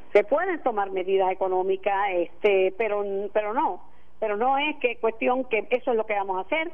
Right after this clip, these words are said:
eh, no es cuestión de que eso es lo que nos toca, eh, no es cuestión de que eso es lo, lo primero, no, lo primero es salvar vidas, eh, eso es lo primero, lo primero es salvar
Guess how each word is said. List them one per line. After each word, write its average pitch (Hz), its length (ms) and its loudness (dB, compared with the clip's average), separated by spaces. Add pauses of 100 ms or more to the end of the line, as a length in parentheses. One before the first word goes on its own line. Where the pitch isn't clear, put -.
(420)
eh, 220 240 6
no 233 140 6
es 247 80 4
cuestión 254 260 0
de 220 120 -2
que 214 120 0
eso 220 160 -2
es 226 40 -2
lo 214 100 -4
que 208 100 -2
nos - 180 -4
toca, 339 420 0 (220)
eh, 185 280 6
no 208 120 2
es 240 80 0
cuestión 254 840 -2 (260)
de 220 560 4
que 226 60 0
eso 220 160 0
es 233 60 0
lo, 220 200 0
lo 214 140 0
primero, 214 560 0
no, 196 320 2
lo 175 100 2
primero 180 380 2
es 269 100 -4
salvar 190 380 0
vidas, 185 340 0 (500)
eh, 175 720 4
eso 311 280 0
es 247 60 2
lo 208 80 0
primero, 170 420 0 (220)
lo 202 280 2
primero 254 340 0
es 277 80 -6
salvar 208 400 -2